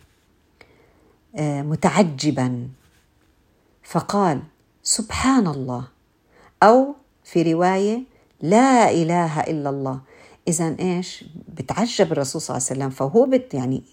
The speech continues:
شاف إشي بال-، بالرؤيا، فصحي متعجب وهو يقول إيش؟ "سبحان الله"،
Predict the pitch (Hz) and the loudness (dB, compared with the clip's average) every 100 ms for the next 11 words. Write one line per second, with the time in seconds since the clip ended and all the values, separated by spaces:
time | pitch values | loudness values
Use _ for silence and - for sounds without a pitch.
0 | - - 311 311 302 - 185 202 170 160 | -8 2 4 4 0 0 0 -2 -2 -2
1 | 151 156 160 214 202 139 160 247 - _ | 0 -2 2 2 2 -2 -2 -6 -10 _
2 | - - - 165 156 339 359 311 269 202 | -20 -20 -8 0 2 4 4 4 4 4
3 | - 165 220 175 143 202 233 214 170 156 | 2 4 6 4 4 4 4 2 -2 2
4 | 214 208 185 214 196 180 185 202 - 175 | 6 6 6 4 4 4 4 2 -4 -6
5 | - - 359 392 339 269 226 214 202 180 | -10 -2 2 4 4 2 0 2 2 2
6 | 156 | -2